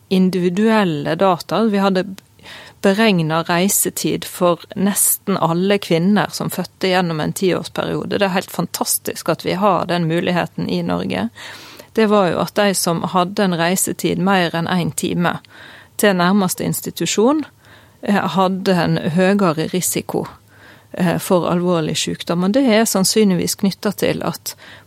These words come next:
på en fødeavdeling eller på en fødestue så er det døgnbemanning, det er egnet utstyr for å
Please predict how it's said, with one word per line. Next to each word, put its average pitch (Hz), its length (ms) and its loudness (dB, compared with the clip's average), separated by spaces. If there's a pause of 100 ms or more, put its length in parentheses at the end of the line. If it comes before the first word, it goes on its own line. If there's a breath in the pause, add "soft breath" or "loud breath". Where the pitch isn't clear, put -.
på 226 340 4
en 185 300 2 (200)
fødeavdeling 196 920 2
eller 185 300 0
på 165 140 -2
en 170 80 2
fødestue 190 720 0
så 214 140 -2
er 196 280 2
det - 180 -4 (380 loud breath)
døgnbemanning, 214 840 6
det 190 180 4
er 170 180 2
egnet 180 420 2
utstyr 170 380 -2
for - 200 -10
å 156 80 -4